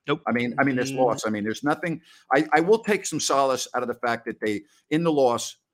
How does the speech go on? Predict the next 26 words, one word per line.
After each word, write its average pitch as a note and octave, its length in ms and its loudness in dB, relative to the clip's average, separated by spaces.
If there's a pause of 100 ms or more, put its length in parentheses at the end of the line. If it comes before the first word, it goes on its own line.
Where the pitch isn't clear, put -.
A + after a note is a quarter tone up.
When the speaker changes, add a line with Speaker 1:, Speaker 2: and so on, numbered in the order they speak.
Speaker 2:
I A#2+ 80 0
thought D3+ 220 0
they D3+ 100 0
looked C3 300 0
more D3+ 380 2
like C#3 260 0
the B2+ 80 -8
team C3 260 -4
I'm A#2 180 -2
expecting B2+ 540 -4
to G#2 60 -2
see C3 200 -4
in G#2+ 80 -2
the G#2 80 -4
third A#2+ 220 -4
and G#2 100 -6
fourth G#2+ 240 -6
quarters. F2 480 -6
I, C3+ 200 2
I C#3 80 2
was E3 240 0
encouraged C#3 540 0
with A2 160 -4
that A2 280 -2
second G2+ 300 -6
half. F2 180 -8